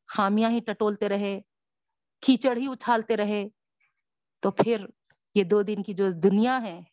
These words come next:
جو دو دن کی زندگی اللہ نے دیا ہے،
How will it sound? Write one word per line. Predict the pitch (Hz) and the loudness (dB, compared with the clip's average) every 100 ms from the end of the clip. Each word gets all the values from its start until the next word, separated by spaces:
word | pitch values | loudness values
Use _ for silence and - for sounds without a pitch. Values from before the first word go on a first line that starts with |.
| _ _ _ _ _ _ _ | _ _ _ _ _ _ _
جو | 185 247 | -2 0
دو | 233 269 | 2 0
دن | 285 285 | 0 -4
کی | 277 | -4
زندگی | 240 254 277 285 | -2 0 2 2
اللہ | 320 294 285 | 0 0 -2
نے | 285 | -2
دیا | 214 240 226 | -4 -4 -4
ہے، | 208 202 | -4 -8